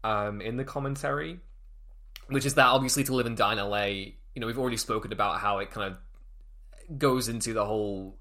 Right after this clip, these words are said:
aspect of, you know, the line between criminal law enforcement or law enforcer, um, which Friedkin also reiterates in the commentary. But the other thing that I found really interesting listening to him was talking about how,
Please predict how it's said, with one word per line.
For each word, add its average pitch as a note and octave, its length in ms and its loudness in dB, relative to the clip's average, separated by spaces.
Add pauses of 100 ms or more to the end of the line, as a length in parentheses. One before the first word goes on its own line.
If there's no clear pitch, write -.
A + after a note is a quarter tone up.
aspect G#2+ 520 0
of, F#2+ 300 -6 (600)
you C3 100 -2
know, F#2 180 0 (260)
the A#2 80 0
line G#2 260 2
between G2 280 -6
criminal F#2+ 460 -6 (100)
law G2+ 140 -2
enforcement F#2+ 600 -8 (460)
or F#2+ 200 -2
law G2 180 -2
enforcer, F#2 640 -4 (400)
um, F#2 440 0
which B2+ 220 -2
Friedkin B2+ 260 0
also A2 240 0
reiterates G2+ 520 -2
in G#2+ 60 -6
the G2 60 -8
commentary. G2 680 -6
But B2 120 -8
the C3 60 2
other D3+ 80 4
thing E3 160 0
that C#3 80 2
I B2 80 0
found B2 240 2
really G#2+ 220 -2
interesting A2 500 -4
listening G#2 340 -4
to G#2+ 160 -4
him F#2+ 180 -4
was F2+ 120 -4
talking G2 240 -6
about F#2+ 200 0
how, G#2 380 0